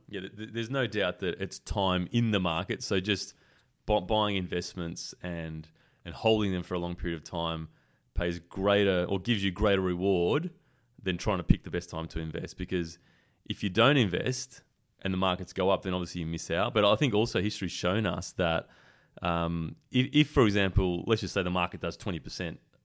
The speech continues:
over a year, that return isn't equally weighted on a day-to-day basis. Uh, you know, on, on average, I think the best seven trading days represent a significant portion of the total return. So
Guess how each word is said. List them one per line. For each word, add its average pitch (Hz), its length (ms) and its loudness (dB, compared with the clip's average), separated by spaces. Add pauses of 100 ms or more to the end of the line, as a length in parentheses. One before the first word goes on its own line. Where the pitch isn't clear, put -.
(220)
over 82 180 -4
a 80 60 -4
year, 92 480 -6 (480)
that - 180 2
return 95 640 0 (540)
isn't 107 400 2 (260)
equally 107 320 0
weighted 87 480 0
on 92 140 -2
a - 20 -2
day-to-day 87 400 -2
basis. - 680 -4 (600)
Uh, - 80 -2 (140)
you 104 100 -4
know, 85 320 -2
on, 104 180 0
on 110 200 2
average, 107 280 2
I 98 60 2
think 101 180 -2
the 95 60 -2
best 95 320 -2
seven 95 260 0
trading 95 320 0
days 90 280 0
represent 92 400 -2
a - 20 -4
significant 95 560 -2
portion 92 320 -2
of 85 60 -8
the - 40 -14
total 87 200 0
return. 110 280 0
So 101 160 2